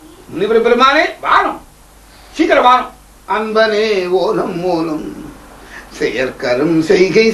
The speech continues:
செய்த தீரனே ஓலம் என்றான். யாரும் செய்ய முடியாத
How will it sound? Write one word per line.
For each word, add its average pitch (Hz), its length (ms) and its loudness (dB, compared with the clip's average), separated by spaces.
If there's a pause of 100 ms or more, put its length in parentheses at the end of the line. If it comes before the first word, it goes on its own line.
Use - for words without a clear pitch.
செய்த 220 300 0 (760)
தீரனே 226 640 2 (360)
ஓலம் 262 320 0
என்றான். 262 560 2 (760)
யாரும் 170 560 0 (160)
செய்ய 135 200 -8 (140)
முடியாத 196 460 2